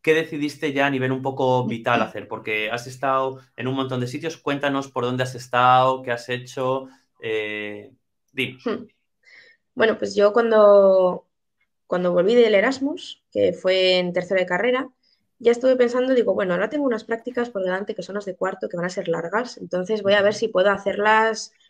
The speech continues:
Speaker 2: que sean un poco guays, ¿no? Que me aporten algo diferente, ya que las de segundo las hice en Cantabria, voy a ver si puedo irme fuera".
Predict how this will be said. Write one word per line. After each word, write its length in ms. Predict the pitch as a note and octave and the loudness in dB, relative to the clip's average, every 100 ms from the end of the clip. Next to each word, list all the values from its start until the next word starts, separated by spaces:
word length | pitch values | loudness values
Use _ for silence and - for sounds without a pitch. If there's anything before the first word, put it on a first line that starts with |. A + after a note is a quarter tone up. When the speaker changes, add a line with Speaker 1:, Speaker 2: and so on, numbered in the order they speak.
| _ | _
Speaker 2:
que 120 | G3 | -4
sean 160 | F#3+ G#3 | 0 0
un 80 | G#3 | 0
poco 200 | G#3+ F3 | -2 0
guays, 440 | E3 - - - | -2 -4 -16 -8
¿no? 160 | E3+ G3 | -6 -4
Que 120 | G3 | -4
me 280 | E3+ E3+ E3 | -2 2 2
aporten 440 | E3 F#3+ F#3 G#3 | 2 -2 -2 2
algo 460 | G#3 G#3 G#3 G#3 G3+ | 4 4 4 4 4
diferente, 560 | G3+ G3+ G3+ G#3+ A3 G#3+ | 2 -2 -2 -2 -2 -2
ya 140 | G3 | -2
que 80 | F#3+ | -2
las 160 | F#3+ F#3 | -6 -6
de 80 | |
segundo 360 | F#3 F#3+ G3+ G3+ | -6 -4 -2 0
las 200 | F3 - | -2 -4
hice 120 | - | -10
en 60 | F#3+ | -8
Cantabria, 520 | F#3 F#3+ G#3+ A3 G#3+ | -8 -2 2 2 2
voy 100 | F#3+ | 0
a 40 | F#3 | -2
ver 80 | F#3 | -2
si 120 | F#3 | -4
puedo 160 | F#3+ | -6
irme 200 | G3 F#3 | -6 -10
fuera". 500 | - B3 B3 A#3+ B3 | -4 0 2 0 -2